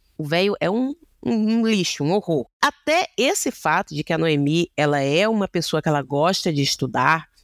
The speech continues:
que ela tem esse interesse muito mais por fazer uma, uma, uma faculdade, uma pós-graduação, ela tá querendo fazer um mestrado dentro da área de antropologia. Inclusive, foi assim que o pai dela convenceu ela a ir pra esse local.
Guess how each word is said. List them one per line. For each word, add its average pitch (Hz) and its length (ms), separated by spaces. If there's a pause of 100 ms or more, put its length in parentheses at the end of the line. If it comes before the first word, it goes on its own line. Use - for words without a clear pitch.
que - 60
ela 151 140 (100)
tem 226 220
esse 214 180
interesse 156 460
muito 214 260
mais 160 440 (220)
por 285 320 (100)
fazer 190 280
uma, 165 440
uma, 139 800
uma 143 160
faculdade, 147 640
uma 139 100
pós-graduação, 147 800
ela 143 120
tá 151 160
querendo 160 320
fazer 156 280
um 151 40
mestrado 156 600
dentro 147 260
da 147 120
área 143 200
de 139 120
antropologia. 143 760 (160)
Inclusive, 196 340
foi 196 200
assim 254 260
que 269 80
o 240 60
pai 196 160
dela 190 360
convenceu 170 600
ela 151 180
a 147 60
ir 143 100
pra 156 140
esse - 180
local. 156 640